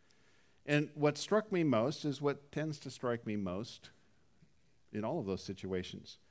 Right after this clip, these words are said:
It is the exertion of the will of these little lives.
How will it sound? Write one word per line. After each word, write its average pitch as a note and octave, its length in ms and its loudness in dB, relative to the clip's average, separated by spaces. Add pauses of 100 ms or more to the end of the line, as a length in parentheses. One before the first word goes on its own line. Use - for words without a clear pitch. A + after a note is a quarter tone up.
(380)
It D3 180 2
is D#3+ 300 2
the C3 180 4
exertion A#2 840 0
of G#2 160 -2
the A2 100 0
will F#2+ 540 0 (360)
of F#2 160 -12
these G2+ 220 -2
little A#2 300 -4
lives. G#2 560 -8